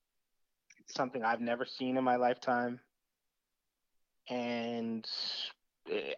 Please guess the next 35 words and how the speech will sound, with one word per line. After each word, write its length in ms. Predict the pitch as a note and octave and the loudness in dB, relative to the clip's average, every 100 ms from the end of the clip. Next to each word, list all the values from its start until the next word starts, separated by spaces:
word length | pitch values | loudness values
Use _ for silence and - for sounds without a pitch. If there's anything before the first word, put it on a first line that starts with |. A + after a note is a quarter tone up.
| - | 10
odd 440 | B2 C3 C3+ C3 | 12 12 12 12
that 120 | C3+ | 10
it 120 | B2+ - | 10 8
came 240 | C3+ C#3 | 8 10
up 140 | C3+ | 10
during 260 | - D#3 C#3 | 10 10 10
the 60 | B2+ | 6
pandemic. 640 | - C3 B2+ B2+ D#3 A2 - _ - - | 2 2 4 4 2 0 -8 _ -20 -12
You 140 | G#2 | -4
know, 160 | G#2+ A2 | -2 -2
it's 160 | - | -2
not 180 | A2+ A2 | -2 -2
what 100 | A#2 | 0
I 60 | G#2+ | 0
would 160 | G#2 | -2
have 140 | G2+ F#2+ | -8 -8
expected, 520 | - - G2 - - - | -6 -2 -2 -2 -10 -4
but, 180 | - - _ _ _ - - - - _ - | -4 -6 _ _ _ -20 -20 -20 -20 _ 6
but 100 | C#3+ | 12
maybe 280 | F#3+ G3+ | 12 12
it's 140 | G#3 - | 6 4
the 80 | F3 | 8
fact 300 | F#3 F3 F3 | 10 10 8
that 120 | D#3+ | 0
people 320 | F3 E3+ E3 | -2 0 4
were 120 | D#3+ | 4
just 320 | D#3 D3 - - | 2 -4 -4 4
at 180 | D3 C3+ | 4 6
home 400 | D3+ D#3+ D3+ B2+ | 4 4 4 0
and 140 | A2+ | -2
had 220 | A#2+ A#2 - | -4 -4 -4
to 120 | A#2+ | -4
look 240 | B2 - | -4 -6
at 80 | A2 | -6
something 500 | - C3+ - G2+ | -4 -4 -4 -6